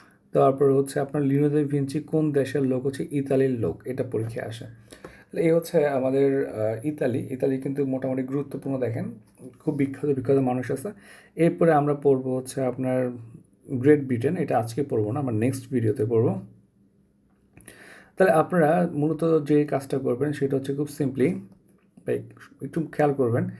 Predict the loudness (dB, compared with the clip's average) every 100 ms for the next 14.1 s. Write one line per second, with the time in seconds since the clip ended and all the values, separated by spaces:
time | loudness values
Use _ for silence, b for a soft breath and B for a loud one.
0 | B B B B -2 0 2 4 4 4
1 | 4 4 2 -2 -6 -2 0 2 0 -6
2 | -12 -4 0 0 0 -2 -2 -2 -2 -2
3 | 0 0 0 0 0 0 0 0 -2 -2
4 | -2 0 -2 0 0 2 2 2 2 4
5 | 4 0 -6 B B B B -2 0 2
6 | 2 2 2 2 -2 0 0 0 2 0
7 | 4 4 4 2 0 -2 -2 -2 -2 0
8 | 0 -2 -4 -4 -4 -6 -6 -6 -6 -10
9 | B B B -4 0 2 2 2 2 4
10 | 4 4 2 0 0 0 2 2 0 -2
11 | -2 -2 -4 -2 -2 -4 -4 -4 -2 0
12 | 0 0 -2 -2 0 0 0 -2 -4 -10
13 | -20 -8 -4 -2 0 2 2 2 0 -4